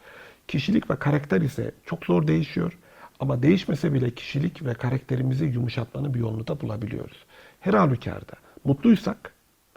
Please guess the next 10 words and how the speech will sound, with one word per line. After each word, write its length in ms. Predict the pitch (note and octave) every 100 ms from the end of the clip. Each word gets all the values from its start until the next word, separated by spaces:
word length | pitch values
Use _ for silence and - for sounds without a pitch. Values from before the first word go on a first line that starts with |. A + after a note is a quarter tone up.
| _ -
devam 300 | D3 E3 D3
ediyoruz. 440 | A#2 G#2+ C#3 - - _ -
Mutlu 280 | D3 - E3+
değilsek 460 | G3+ - - -
de 180 | G3+ G3 - - _ _ D3+
davranışlarımızı, 920 | C#3+ C#3+ C#3 - B2+ A#2+ G#2+ A#2 A#2+ -
sözlerimizi 680 | - C3 B2 A#2+ B2 C3 D3+
ve 60 | C#3
seçimlerimizi 680 | C3 B2+ D3 C3+ C3+ B2 A#2+
değiştirerek 540 | C3+ B2 - A#2